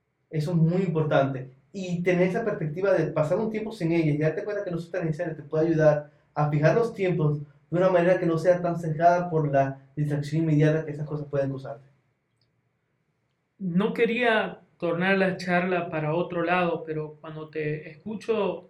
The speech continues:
Speaker 2: hablar estas cosas, Josu, los puritanos hablaban de la importancia del ayuno. ¿En qué sentido? El ayuno es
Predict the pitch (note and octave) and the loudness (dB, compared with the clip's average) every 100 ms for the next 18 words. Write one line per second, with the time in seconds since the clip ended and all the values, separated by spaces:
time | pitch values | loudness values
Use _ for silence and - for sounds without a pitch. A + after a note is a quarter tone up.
0 | _ _ _ D#3+ E3 F3 E3+ D#3 - E3 | _ _ _ -10 -6 -6 -8 -12 -12 -12
1 | E3 E3 D#3+ - - D#3+ D#3+ E3 - _ | -10 -10 -10 -12 -12 -10 -10 -14 -18 _
2 | _ _ _ _ - - - - _ _ | _ _ _ _ -20 -20 -20 -20 _ _
3 | _ F#3+ G3 - E4 D#4+ C#4 G#3 G3 F3+ | _ -4 -4 -2 0 0 0 -2 -4 -6
4 | F3+ - _ _ _ _ _ _ G3 E3+ | -10 -18 _ _ _ _ _ _ -6 -2
5 | G3 A3 A#3 A#3+ A3 G3 F3+ F3+ F#3+ F#3+ | 2 4 4 2 0 0 0 -2 -4 -6
6 | F3+ F3+ F#3 F#3 G3 F#3+ G3 - E3+ D3+ | -10 -8 -8 -8 -8 -8 -10 -16 -14 -8
7 | E3 D#3 D3+ D3+ F#3 F#3 D3+ - _ _ | -4 -2 -2 -4 -4 -4 -6 -10 _ _
8 | _ _ F#3 F#3+ B3+ B3+ G#3 F3+ E3 D3+ | _ _ -6 -4 -6 -2 -2 0 -2 -6
9 | - _ _ - F#3+ G3 G3 C4 C#4 A#3 | -12 _ _ -4 0 0 0 -4 -2 -2
10 | B3 | -4